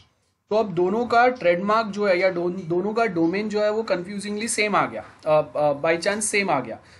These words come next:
तो हम लोग क्या करेंगे, then we have a process जहाँ पे हम लोग stop follow करेंगे। Startup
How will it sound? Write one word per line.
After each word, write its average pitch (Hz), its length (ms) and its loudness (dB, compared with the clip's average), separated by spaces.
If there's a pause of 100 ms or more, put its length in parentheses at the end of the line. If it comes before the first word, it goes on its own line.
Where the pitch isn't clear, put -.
(280)
तो 196 80 0
हम 180 140 -2
लोग 214 140 0
क्या 214 160 2
करेंगे, 190 440 -2
then 185 340 0
we 196 200 -2
have 202 60 -4
a 208 180 -4
process 170 340 -2
जहाँ 170 280 0
पे 190 100 -6
हम 190 140 -4
लोग 220 160 -2
stop 214 440 0
follow 165 260 2
करेंगे। 131 380 -4
Startup 175 720 0